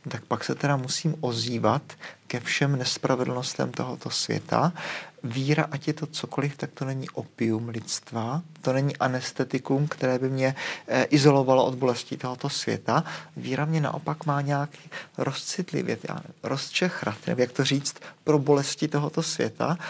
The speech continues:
No a když se setkám s nespravedlností, jakoukoliv, ať to je mimo církev nebo v církvi, no tak se musím ozvat. Tečka. Jo, to, to jako, nemám jinou možnost. Jo, to přece nemůžu mlčet,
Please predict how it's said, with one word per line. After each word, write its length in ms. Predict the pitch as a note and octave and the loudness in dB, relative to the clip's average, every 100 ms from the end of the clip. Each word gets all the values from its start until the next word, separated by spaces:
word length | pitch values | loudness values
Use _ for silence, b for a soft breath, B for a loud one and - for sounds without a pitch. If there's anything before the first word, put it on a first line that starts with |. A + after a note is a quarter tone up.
| B - | B -4
No 80 | B2 | -2
a 40 | |
když 200 | B2 C3+ | -2 -2
se 100 | D#3 | -2
setkám 420 | - D#3 D#3+ D3 | -4 -2 2 2
s 40 | C3+ | 2
nespravedlností, 1080 | C3 - G#3+ F3+ C#3 A#2 - - - - - _ _ _ _ | 0 2 2 4 0 -2 -2 -6 -6 -10 -10 _ _ _ _
jakoukoliv, 600 | C3 C#3 A#3+ A#3+ C#3+ C3 | 2 4 4 2 2 0
ať 120 | - - | -4 2
to 120 | C#3+ | 2
je 60 | |
mimo 260 | C3 C#3 D#3+ | 4 4 2
církev 500 | D#3+ - D#3 D3+ D3+ | 2 2 2 2 -2
nebo 180 | C#3+ C#3 | -2 -2
v 80 | - | -4
církvi, 560 | - D#3 D#3+ D3+ B2 B B - | 2 2 2 -2 -4 B B -6
no 60 | |
tak 120 | C3+ - | -4 -4
se 80 | - | -6
musím 280 | - - F3+ | -6 2 4
ozvat. 320 | G3+ A2 - - - - _ _ _ _ - | 4 2 0 -12 -18 -20 _ _ _ _ 2
Tečka. 460 | F#3 F#3 - G#2+ - - _ _ _ _ _ - | 2 4 -2 -6 -10 -18 _ _ _ _ _ 0
Jo, 120 | C3 | 2
to, 160 | C3 - | 2 -8
to 160 | - | -8
jako, 220 | G2+ - A#2+ B B | -6 -6 -4 B B
nemám 300 | C#3 D3+ D3+ | 6 8 8
jinou 240 | D#3 D3 D3+ | 8 6 4
možnost. 560 | B3 G#3 - - - - - - _ _ - | 4 2 -4 -8 -10 -12 -20 -20 _ _ -6
Jo, 80 | C#3 | -6
to 80 | - | -6
přece 260 | - D#3 | 0 4
nemůžu 340 | D3+ F3+ A#3+ G3+ | 6 4 4 6
mlčet, 460 | D3 - D3+ D3+ | 4 4 2 2